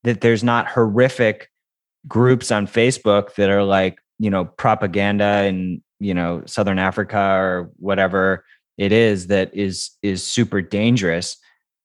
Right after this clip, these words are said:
But there's a way to call attention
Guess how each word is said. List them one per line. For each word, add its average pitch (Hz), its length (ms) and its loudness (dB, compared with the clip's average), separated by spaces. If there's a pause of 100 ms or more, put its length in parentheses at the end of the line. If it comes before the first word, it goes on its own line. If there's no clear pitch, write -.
(140)
But 131 140 2
there's 131 240 4
a 123 80 6
way 113 880 2 (440)
to - 160 0
call 117 380 2
attention 107 920 0